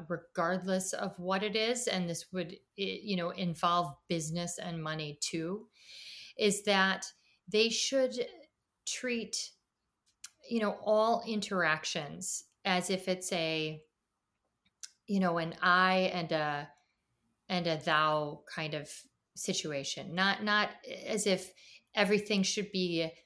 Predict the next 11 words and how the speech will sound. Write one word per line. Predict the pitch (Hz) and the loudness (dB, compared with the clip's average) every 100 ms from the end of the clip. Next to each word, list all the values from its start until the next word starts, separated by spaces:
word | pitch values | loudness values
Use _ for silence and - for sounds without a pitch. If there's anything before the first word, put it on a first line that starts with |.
| _ - | _ -16
contractual, | - 202 180 - - 175 151 - - 208 208 226 233 - - _ - | -4 0 0 0 0 2 2 0 -2 0 0 0 -6 -14 -20 _ 0
but | 196 | 2
more | 190 185 190 185 185 180 - - | 4 4 4 4 4 2 -4 -6
almost | 208 214 202 - | -2 0 0 -2
covenantal, | - 190 170 156 156 - 151 - - | -2 0 0 0 0 -2 -6 -4 0
that, | 180 175 196 | 0 0 -2
that | 190 190 - - - _ - | 0 0 -4 -20 -20 _ -6
you're | 196 294 294 | -2 0 -2
in | - 226 226 | -2 2 2
this | 208 175 175 - - - _ _ _ _ - | 4 2 2 0 0 -8 _ _ _ _ 0
as | 196 190 190 185 | 6 6 6 2